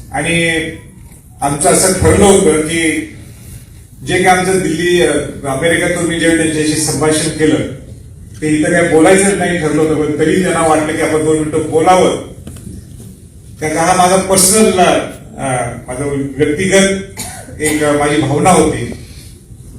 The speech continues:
आणि त्या व्यक्तिगत भावनेनं मी त्यांना सांगितलं होतं की तुम्ही कोल्हापूरला, मी आलो नंतर सुद्धा, आल्यानंतर सुद्धा तुम्ही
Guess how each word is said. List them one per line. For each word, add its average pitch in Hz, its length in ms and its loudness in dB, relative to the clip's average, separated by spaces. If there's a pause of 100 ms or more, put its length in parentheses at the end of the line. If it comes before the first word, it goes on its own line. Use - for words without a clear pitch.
(640)
आणि 151 400 -2
त्या 160 140 0
व्यक्तिगत 160 440 -2
भावनेनं 165 360 0
मी 175 100 -2
त्यांना 170 220 0
सांगितलं 160 420 -2
होतं 170 180 -2
की 165 380 0 (260)
तुम्ही 202 220 0
कोल्हापूरला, 175 500 0
मी 180 160 0
आलो 165 300 2
नंतर 175 440 0
सुद्धा, 156 260 2
आल्यानंतर 160 540 2
सुद्धा 160 340 -2
तुम्ही 156 300 -4